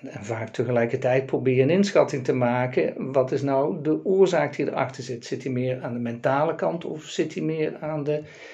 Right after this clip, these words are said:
de fysieke kant? Eh, en, en, en, en vaak dus aan, eh, de kant van de voeding.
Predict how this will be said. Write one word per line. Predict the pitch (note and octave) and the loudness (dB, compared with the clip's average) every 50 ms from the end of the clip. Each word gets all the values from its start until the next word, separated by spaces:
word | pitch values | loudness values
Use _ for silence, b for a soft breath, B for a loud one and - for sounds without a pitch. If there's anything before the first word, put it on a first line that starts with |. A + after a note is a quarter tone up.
| B B B B B B _ | B B B B B B _
de | - C#3+ C#3 C#3 C3 | 2 2 2 2 2
fysieke | C#3 - - - C#3+ B2+ C3 D3+ E3+ E3+ - - | -2 -6 -4 0 0 0 2 0 0 -2 -2 -2
kant? | - - D#3+ C#3+ C#3+ D#3 E3+ - | 2 4 6 6 6 4 0 -4
Eh, | - G4 - C3 C3 C3+ C3+ - - - | -4 0 2 2 4 2 0 0 -2 -2
en, | C#3 B2+ C3+ C#3 C#3 - | -2 0 -2 -2 -4 -2
en, | - B2 B2 - - | -2 -2 -2 -2 -4
en, | - C#3 A#2 A#2+ - - | -4 -4 -4 -4 -4 -2
en | B2+ A2+ | -2 0
vaak | A2 B2 A#2 A#2 A#2 A#2 - | 2 2 2 2 0 0 2
dus | C#3 B2+ B2+ - - | 2 2 2 0 -6
aan, | - A2+ A#2 A#2+ A#2 - - - - | -8 -10 -8 -8 -8 -8 -10 -10 -10
eh, | B2+ A#2+ B2 A#2+ B2 | -10 -10 -8 -8 -10
de | C#3+ C3 | -10 -8
kant | - C3+ B2 B2+ - | -4 -4 -4 -4 -4
van | - C#3+ | -2 0
de | C3+ C3+ | 2 2
voeding. | C#3+ D3+ C#3 A#2+ G#2+ F#2 E2 - - | 2 2 2 2 2 0 -2 -10 -18